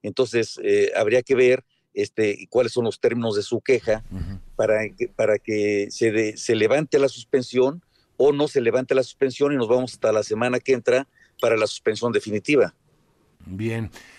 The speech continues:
Speaker 2: así que será cuestión de horas, entonces hay, hay un plazo determinado, diputado.
Speaker 1: Sí, la, la ley es muy clara y, este, y, y pues cada parte está ejerciendo su derecho pues, de una manera respetuosa. Finalmente,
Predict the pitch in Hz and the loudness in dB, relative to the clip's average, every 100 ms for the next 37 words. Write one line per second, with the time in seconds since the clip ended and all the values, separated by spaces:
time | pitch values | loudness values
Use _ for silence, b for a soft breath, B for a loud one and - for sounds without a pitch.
0 | B - 123 131 - 170 175 147 147 160 | B -6 -4 -2 -2 -2 -2 -2 -2 -2
1 | 170 180 165 170 214 120 113 123 131 143 | -2 0 0 2 0 -2 -6 -6 -4 -2
2 | 135 127 131 127 131 123 113 98 104 104 | -2 -2 -2 0 -2 0 -4 -4 -6 -4
3 | 107 95 87 - _ _ _ 95 90 95 | -4 -6 -10 -16 _ _ _ -14 -12 -8
4 | 95 80 - 170 196 165 113 123 143 - | -8 -8 -4 0 2 2 2 2 2 2
5 | 151 175 202 180 185 - 135 143 156 165 | 0 2 2 2 0 4 4 6 6 4
6 | 160 127 120 - 117 110 98 110 127 - | 2 -2 -4 -2 -2 -2 -4 -12 -12 -4
7 | 147 - 202 202 190 196 - - 165 - | -2 2 2 2 2 0 -2 -4 -2 -2
8 | 175 170 156 - 160 160 - 156 151 b | -4 -4 -4 0 0 0 0 0 0 b
9 | b b _ 123 110 131 151 156 135 151 | b b _ 0 4 2 2 2 2 4
10 | 151 139 - 131 180 190 139 127 147 147 | 2 2 0 0 2 0 -2 -2 -2 0
11 | 151 135 151 | -2 0 -2